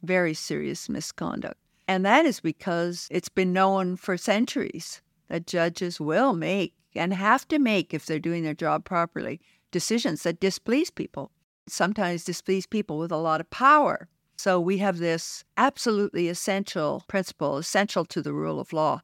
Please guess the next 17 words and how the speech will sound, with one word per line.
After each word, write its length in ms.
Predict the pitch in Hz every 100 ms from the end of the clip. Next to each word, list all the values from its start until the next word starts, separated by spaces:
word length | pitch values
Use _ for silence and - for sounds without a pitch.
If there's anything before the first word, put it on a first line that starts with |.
| _ _ _
that 200 | 185 160
judges 580 | - 202 185 170 151 139 -
are 200 | 160 147 -
independent, 1000 | 180 180 175 - 170 175 160 - - - _ _ -
and 380 | 170 160 156 -
cannot 420 | 214 196 180 - _
be 340 | 156 147 - _
easily 480 | - 165 147 143 139
removed. 760 | 127 143 147 160 156 - - - _ _
And 220 | - 175 175
that's 500 | 214 214 - - -
a 120 | - 175
comfort, 440 | 233 220 - - _ _ -
and 140 | 180
everybody 440 | 160 165 156 151
understands 760 | 147 139 151 - 208 196 175 -
that. 300 | - -